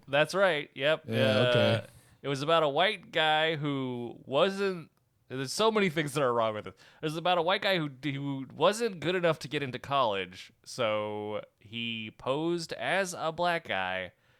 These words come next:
Speaker 1: uh, in order to be admitted to, to college, uh, through a affirmative action type program.
Speaker 2: Got it. Got it.
Speaker 1: Yep,
Speaker 2: Got it.
Speaker 1: and Tho-, C. Thomas Howell, uh, being the, uh,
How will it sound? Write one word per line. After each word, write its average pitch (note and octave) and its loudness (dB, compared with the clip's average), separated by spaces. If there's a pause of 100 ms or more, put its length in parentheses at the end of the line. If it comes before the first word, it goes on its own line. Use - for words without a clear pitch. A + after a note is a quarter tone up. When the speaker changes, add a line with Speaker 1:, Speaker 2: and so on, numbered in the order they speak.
(280)
Speaker 1:
uh, F#2+ -2
in G#2 -8
order A2+ -6
to G#2 -10
be A2 -10
admitted G#2 -10
to, G#2 -14 (220)
to G#2+ -14
college, F2+ -8
uh, F2+ -12 (160)
through F2 -12
a E2+ -12 (360)
affirmative F2 -12
action D#2+ -14
type - -20
program. - -18 (520)
Speaker 2:
Got B2+ 0
it. - -8 (160)
Got A2+ -2
it. - -12 (480)
Speaker 1:
Yep, C#3+ 2
Speaker 2:
Got C#3+ -4
it. C3+ -4
Speaker 1:
and A#2 -6 (300)
Tho-, D#3+ 4
C. A3 -4
Thomas F3 2
Howell, A2+ 0 (200)
uh, G#2+ -2
being G2+ -8
the, F#2+ -8
uh, F2 -8